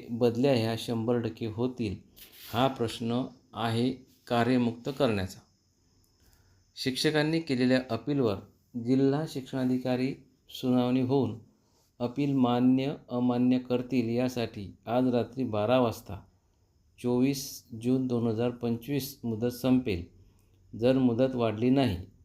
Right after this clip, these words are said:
तर आपल्या सर्वांचे लक्ष लागून आहे की संवर्ग एकसाठी प्राधान्यक्रम कधी भरण्यास सुरुवात होईल, परंतु ह्या अगोदर ह्या चार प्रक्रिया पूर्ण होतील. माननीय मुख्य कार्यकारी अधिकारी यांच्याकडे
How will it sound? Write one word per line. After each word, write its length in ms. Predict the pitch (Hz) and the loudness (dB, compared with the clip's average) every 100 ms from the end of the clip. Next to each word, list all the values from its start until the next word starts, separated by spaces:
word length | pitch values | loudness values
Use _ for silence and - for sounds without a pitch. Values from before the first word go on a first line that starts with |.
| 131 | -2
तर 200 | 127 104 - | -2 -2 -8
आपल्या 340 | 110 120 135 | -10 -4 -4
सर्वांचे 520 | 135 117 120 135 135 123 | -2 0 0 0 0 -2
लक्ष 220 | 120 - | -2 -6
लागून 360 | 113 107 117 | -4 -2 0
आहे 240 | 131 120 95 - - - - - _ - | 2 2 -2 -8 -18 -20 -20 -20 _ -6
की 100 | 131 | 0
संवर्ग 400 | 127 123 123 135 - | 2 4 2 -2 -2
एकसाठी 800 | 120 147 - 123 110 117 131 - _ | 0 0 0 -2 0 -2 -4 -8 _
प्राधान्यक्रम 720 | 123 113 123 135 127 131 131 | -2 2 2 2 0 -4 -4
कधी 280 | 120 113 143 | -2 0 0
भरण्यास 380 | 117 113 117 | 2 0 -2
सुरुवात 260 | 117 107 123 123 | -4 -2 -2 0
होईल, 280 | 131 92 90 - _ _ _ _ _ _ | 2 0 -2 -16 _ _ _ _ _ _
परंतु 560 | 127 151 151 139 104 104 _ _ | 2 4 2 -4 -8 -10 _ _
ह्या 300 | 104 127 139 | -2 2 4
अगोदर 340 | 117 120 135 | 4 0 0
ह्या 300 | 131 120 127 | 2 0 0
चार 220 | - 135 | 0 0
प्रक्रिया 360 | 143 120 113 123 | 0 -4 -4 -4
पूर्ण 260 | 123 104 120 | -4 -2 0
होतील. 440 | 127 123 107 87 - _ _ _ _ _ _ _ _ _ - | 2 0 -2 -6 -10 _ _ _ _ _ _ _ _ _ -8
माननीय 480 | 113 120 135 147 | -2 2 2 2
मुख्य 360 | 139 131 127 147 | 0 -2 -2 -6
कार्यकारी 540 | 139 127 123 127 127 | -2 -2 -2 0 2
अधिकारी 720 | 123 110 127 127 104 - - 123 | 2 2 2 2 0 -6 -6 0
यांच्याकडे 520 | 120 120 131 131 139 | 0 0 -2 -4 -6